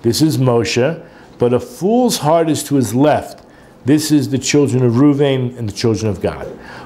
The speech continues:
What was God saying? Now, this is the verse I quoted. This is this concept I quoted. "You loved your money more than your souls.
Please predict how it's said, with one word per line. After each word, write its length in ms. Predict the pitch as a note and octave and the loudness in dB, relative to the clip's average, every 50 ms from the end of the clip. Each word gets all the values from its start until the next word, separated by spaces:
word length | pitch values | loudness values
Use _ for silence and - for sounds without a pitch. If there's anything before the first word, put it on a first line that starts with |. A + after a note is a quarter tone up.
| - | -2
What 200 | - F3+ B3 C4 | 2 2 4 4
was 200 | B3+ B3+ G3+ C#3+ | 4 2 0 2
God 280 | B2 E3+ D#3 D3 C3+ - | 2 2 2 2 2 0
saying? 340 | - - C3 B2+ C3 C#3+ C#3 | -2 0 0 2 2 2 2
Now, 100 | C#3 C3+ | 0 0
this 200 | D3 D#3 C3 D3 | 0 0 0 0
is 80 | D3+ | 0
the 80 | C#3+ C#3 | 0 2
verse 280 | A#2 B2+ B2+ A#2+ A#2 C3 | 2 2 2 2 2 0
I 80 | C3 | -2
quoted. 440 | B2 - E3 - - C3+ A2+ G#2+ G#2+ | -2 2 2 2 4 4 2 0 -2
This 160 | C3 C3+ A#2 | -2 -2 -2
is 80 | A2+ G#2 | -2 -4
this 180 | G#2+ G#2 - | -6 -6 -6
concept 540 | - - - D3+ D#3+ - - B2+ G#2+ - - | -6 -4 -2 -2 -2 -2 -2 -4 -4 -4 -4
I 60 | G2 | -8
quoted. 340 | F#2 - - F3+ - D2 C#2 - - - - - - - - - - - - - - | -8 -6 -8 -8 -8 -10 -14 -18 -20 -20 -20 -20 -20 -20 -20 -20 -20 -20 -16 -8 -2
"You 180 | A2 A#2+ C3 C3 | 2 2 4 4
loved 380 | C3 C#3+ D#3+ G3 A3 F#3+ F3 | 4 4 4 4 4 2 0
your 120 | G#3 G3+ F#3 | 0 0 2
money 400 | E3 D#3 D3+ D3+ D3+ D3+ D3+ D3 | 2 2 2 2 2 2 0 0
more 320 | C#3+ C3+ C3+ C#3 C#3+ D3 | 0 2 2 4 4 4
than 200 | C#3+ C#3+ C#3 C3 | 2 0 -2 -2
your 140 | C3 C3 B2+ | -2 -2 -2
souls. 680 | - - - C3+ C3+ A#2+ G#2 F#2 E2+ D#2+ - - - - | -2 0 0 2 2 2 0 -2 -4 -8 -12 -14 -18 -20